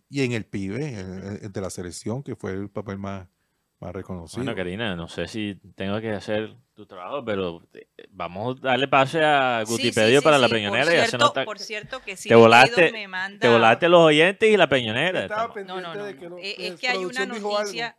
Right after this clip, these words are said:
Speaker 3: que
Speaker 2: Ajá.
Speaker 3: sucedió donde dos obreros murieron
Speaker 2: Mm.
Speaker 1: Mm.
Speaker 3: en una constru-, en una, en un deslizamiento de tierra en una obra de construcción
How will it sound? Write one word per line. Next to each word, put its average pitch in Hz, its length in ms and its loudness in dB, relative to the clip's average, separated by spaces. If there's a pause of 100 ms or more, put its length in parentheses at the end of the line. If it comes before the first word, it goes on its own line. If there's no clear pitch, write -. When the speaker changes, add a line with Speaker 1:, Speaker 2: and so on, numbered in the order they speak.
Speaker 3:
que - 80 -20
Speaker 2:
Ajá. 190 80 -20
Speaker 3:
sucedió 185 720 -16 (180)
donde 165 460 -20
dos 170 220 -20
obreros 202 800 -16 (840)
murieron 190 720 -16 (300)
Speaker 2:
Mm. 98 160 -16 (140)
Speaker 1:
Mm. 113 180 -18 (120)
Speaker 3:
en 180 300 -18
una 214 320 -16
constru-, 226 460 -20
en 185 160 -20
una, 208 500 -10
en 185 120 -18
un 196 100 -20
deslizamiento 208 880 -14
de 214 160 -12
tierra 202 540 -14 (800)
en 185 100 -20
una 202 240 -10
obra 226 200 -6
de 233 120 -10
construcción 196 840 -20